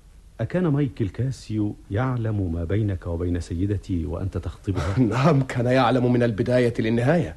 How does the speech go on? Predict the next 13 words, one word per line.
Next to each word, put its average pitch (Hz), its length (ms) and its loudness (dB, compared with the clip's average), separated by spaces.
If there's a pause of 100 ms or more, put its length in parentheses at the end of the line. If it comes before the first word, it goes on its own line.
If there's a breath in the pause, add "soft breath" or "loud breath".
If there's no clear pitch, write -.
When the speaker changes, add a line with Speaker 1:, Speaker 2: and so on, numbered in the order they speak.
Speaker 1:
آه. 73 160 -8 (280)
Speaker 2:
ولم 110 260 2
السؤال؟ 82 440 -8 (300)
Speaker 1:
آه، 139 180 0
لا 160 400 4
لشيء 151 460 2
إلا 110 260 4
لأرضي 107 600 2
هاجسا 151 540 4
في 104 180 2
نفسي، 95 420 0
ليس 131 320 0
غير. 78 340 -6